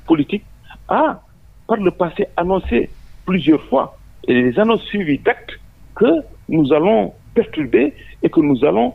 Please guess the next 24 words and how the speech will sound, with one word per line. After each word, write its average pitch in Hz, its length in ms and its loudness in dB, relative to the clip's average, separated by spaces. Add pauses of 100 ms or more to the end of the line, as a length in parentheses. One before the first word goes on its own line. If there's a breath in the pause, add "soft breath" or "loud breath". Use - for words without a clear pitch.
(300 loud breath)
mettre, 208 540 0 (300)
euh, 76 760 0
la 139 120 0
pagaille 170 400 2
dans, 123 300 0
dans, 117 160 -2
dans, 95 160 -6
dans, 78 180 -10
dans, 76 160 -8
dans, 69 160 -10
dans, - 300 -10
dans 127 180 -2
cette - 160 -4
capitale-là. 90 540 -2 (500)
Et 208 320 2 (540)
telles 226 220 0
sont 247 200 0
les 127 260 0
ambitions 165 440 -2
quand - 120 -2
même 113 360 -2
de, 82 280 0
de, 90 140 -6
de 98 60 -4